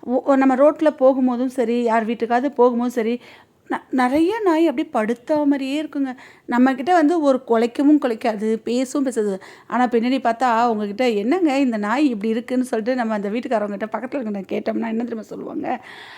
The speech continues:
"அவளுக்கு வந்து வயசாயிடுச்சு, அவனுக்கு வயசாயிடுச்சு" சொல்லுவாங்க. அதெல்லாம் என்னன்னு நம்மளுக்கு தெரியாது. ஆனா ரேபிஸ் உள்ள நாய் வந்து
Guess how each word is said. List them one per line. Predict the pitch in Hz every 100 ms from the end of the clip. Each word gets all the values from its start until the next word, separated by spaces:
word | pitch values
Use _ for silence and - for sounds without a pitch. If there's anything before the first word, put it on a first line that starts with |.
| -
"அவளுக்கு | - 277 277 254
வந்து | 254 277
வயசாயிடுச்சு, | 240 233 277 - 262 226 226 233
அவனுக்கு | 240 247 233 220
வயசாயிடுச்சு" | 233 269 269 233 196
சொல்லுவாங்க. | 226 226 220 226 214 -
அதெல்லாம் | 233 226 226
என்னன்னு | 240 208 226 233 240 247 233
நம்மளுக்கு | 208 196 190
தெரியாது. | 196 202 202 185 254 508 - - - -
ஆனா | 247 277 294 330 370
ரேபிஸ் | 247 240 330 392 403 -
உள்ள | 254 226
நாய் | 202 202 233
வந்து | 214 202 196 262 392